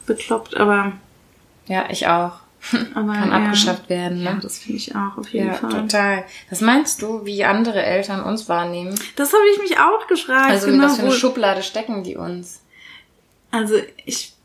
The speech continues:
Speaker 1: ich weiß
Speaker 2: In was für eine
Speaker 1: nicht, ich
Speaker 2: Schublade stecken uns die Kita-Eltern?
Speaker 1: Ja, das ist, ist genau so dieses Ding, ne, was wir gerade hatten mit so Teenie-Mütter. Ich glaub, die würden uns so von außen schon eher so in die Schublade so Chaos-Eltern stecken.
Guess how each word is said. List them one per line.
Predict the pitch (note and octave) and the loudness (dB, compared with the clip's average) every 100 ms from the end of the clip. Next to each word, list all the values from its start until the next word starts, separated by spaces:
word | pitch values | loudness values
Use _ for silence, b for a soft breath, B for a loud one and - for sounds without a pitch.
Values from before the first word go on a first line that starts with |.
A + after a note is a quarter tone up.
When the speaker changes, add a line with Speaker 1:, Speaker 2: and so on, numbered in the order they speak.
| _ _ _ _ _ _ _ _ _ _ | _ _ _ _ _ _ _ _ _ _
Speaker 1:
ich | - - - | -12 -10 -8
weiß | - D#4 | 0 0
Speaker 2:
In | - | 2
was | A#3 | 2
für | B3+ | 2
eine | B3 | 2
Speaker 1:
nicht, | C4 | 0
ich | |
Speaker 2:
Schublade | - A3 G#3 | 2 4 2
stecken | - G3+ G3 F#3 | 0 -4 -4 -6
uns | F#3 - | -10 -12
die | - | -18
Kita-Eltern? | - - F3+ - F3 F3 F3+ F3 F3+ B B B B B | -20 -10 -8 -6 -6 -10 -14 -16 -16 B B B B B
Speaker 1:
Ja, | A#3+ B3+ | 2 2
das | A#3+ C4+ - | 4 0 0
ist, | C#4 C#4 | 0 2
ist | C#4 B3 - | 0 0 -2
genau | D4+ C4+ C4+ | 4 6 6
so | B3+ | 4
dieses | B3 C4 A3+ - | 2 2 0 0
Ding, | C4 | 2
ne, | B3 A#3+ | 4 2
was | A#3 A3 | 0 0
wir | A3+ | -2
gerade | A3 A3+ A#3 | 0 -2 -2
hatten | A#3+ A#3+ A3 | -2 0 0
mit | G#3 | -2
so | - G#3+ G#3 - | -2 0 0 -2
Teenie-Mütter. | - - A3+ A#3 G#3+ G#3+ A3+ | -6 -2 2 4 2 0 0
Ich | G#3+ - | -2 0
glaub, | G#3+ G#3+ | -2 0
die | A3+ G#3 | -2 2
würden | A3 A3 | 2 2
uns | G#3+ - | -2 -2
so | G#3+ G#3 | -2 -2
von | - A3+ G#3 | -4 -4 -2
außen | G#3 A3+ C4+ | -4 2 2
schon | B3+ C4 A#3+ | 2 2 2
eher | A#3+ A#3+ | 2 0
so | |
in | A#3+ | 0
die | A#3 | -2
Schublade | A3+ A#3+ - A#3 A3+ | -2 -4 -2 0 2
so | A3 | 0
Chaos-Eltern | A3 - G#3+ C4 E4 - C#4 C#4+ D#4+ D#4 | -2 -6 -4 -2 -2 -2 -2 -2 0 0
stecken. | - D#4 D4+ D4+ | 0 -4 -6 -4